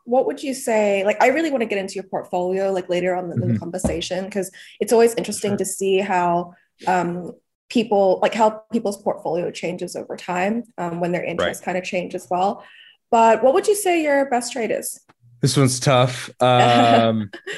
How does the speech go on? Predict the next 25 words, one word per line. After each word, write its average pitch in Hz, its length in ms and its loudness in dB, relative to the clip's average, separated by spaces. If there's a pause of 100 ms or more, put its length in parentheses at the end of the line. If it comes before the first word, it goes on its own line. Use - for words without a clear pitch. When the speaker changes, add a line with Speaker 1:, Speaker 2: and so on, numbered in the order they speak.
(220)
Speaker 1:
Well, 254 140 8
you 311 140 6
can, 330 240 2
you 294 100 2
can 381 180 4
name 285 200 6
a 240 80 6
few. 240 180 4
Speaker 2:
Yeah. 190 120 4
Speaker 1:
You 190 120 4
don't 208 140 4
have 214 160 2
to 247 80 2
say, 190 240 2
like, 175 120 4
Speaker 2:
Yeah. 123 160 6
Speaker 1:
your, 180 200 0
your 202 140 -2
favorite 180 400 -2
one. 160 380 -2
<laughs> - 480 0 (680)
Speaker 2:
Uh, 131 200 4
percentage 147 640 0
gain 135 320 2
wise, 147 580 0